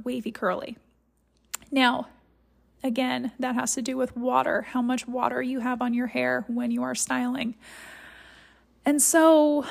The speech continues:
the whole water thing, it is very true, but a lot of people, you will see that, like, they soak their hair so that it's literally dripping and they are styling it, like, in the shower or in a bowl.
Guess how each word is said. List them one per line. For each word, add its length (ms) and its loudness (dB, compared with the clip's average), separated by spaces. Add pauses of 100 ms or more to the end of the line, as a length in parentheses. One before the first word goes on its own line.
(120)
the 140 2
whole 220 6
water 340 4
thing, 540 0 (320)
it 120 0
is 200 0
very 300 2
true, 540 0 (400)
but 540 6 (180)
a 80 -2
lot 260 4
of 140 4
people, 520 2 (220)
you 140 -6
will 140 0
see 380 -2
that, 200 -2
like, 360 -4 (480)
they 360 0
soak 560 -2
their 200 0
hair 600 0 (100)
so 200 2
that 120 0
it's 180 0
literally 540 0
dripping 760 -6 (120)
and 220 -2
they 100 2
are 140 -2
styling 580 -2
it, 160 -4
like, 280 -4
in 200 -2
the 80 -2
shower 600 -2
or 140 0
in 180 -2
a 80 0
bowl. 560 0